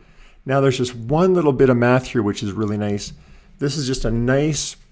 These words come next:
dynamic way of figuring out how much to slide the view up based on the keyboard from appearing. And this is just an empirically based thing. There's no real magic here.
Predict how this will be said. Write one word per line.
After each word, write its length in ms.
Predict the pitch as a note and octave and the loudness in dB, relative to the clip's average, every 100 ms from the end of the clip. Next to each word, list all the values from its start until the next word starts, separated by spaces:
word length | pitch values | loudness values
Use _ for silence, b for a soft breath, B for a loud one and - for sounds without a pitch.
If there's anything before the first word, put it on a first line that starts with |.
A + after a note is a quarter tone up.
| A#2+ G2+ | -12 -2
dynamic 640 | A#2+ A#2+ B2 C3+ C#3+ C#3+ | 0 2 2 2 0 0
way 220 | C3 C3 | 4 4
of 80 | G#2+ | 4
figuring 380 | - C3 A2+ A2 | 0 -2 -2 -2
out 140 | G#2 | -4
how 320 | - - - A#2+ | -6 -12 -6 -4
much 520 | A#2+ C3+ G3 B3 - | -2 -2 -2 -4 -8
to 100 | - | -8
slide 320 | - A2 A2 | -4 -2 -2
the 100 | G2+ | -2
view 220 | F#2 G#2 | -2 0
up 300 | G2+ - A2+ _ _ - | 0 -2 -10 _ _ -4
based 300 | D3 D#3+ - | -2 0 -2
on 140 | B2+ A#2 | -4 -4
the 80 | |
keyboard 460 | G#2+ - G#2 G2 G2 | -4 -6 -4 -2 -4
from 160 | G#2 F#2 | -4 -6
appearing. 460 | - F2+ D2 - - - _ _ _ _ b b b | -6 -6 -6 -8 -18 -20 _ _ _ _ b b b
And 140 | C#3 | 0
this 120 | G3+ | 0
is 100 | D4+ | 0
just 200 | A3+ - | -2 0
an 80 | C#3+ | 0
empirically 560 | A2+ - - C3 C3 C3 | 0 0 2 2 2 -2
based 380 | - A2 - | 0 -2 -2
thing. 240 | - G#2+ A2+ | -6 -6 -4
There's 160 | G2 | -4
no 160 | A2+ C#3 | -2 0
real 260 | C3+ B2+ G#2+ | 2 2 2
magic 400 | G2+ G#2+ A2+ - | -2 -2 -6 -6
here. 380 | F#2+ F#2 - | -4 -2 -4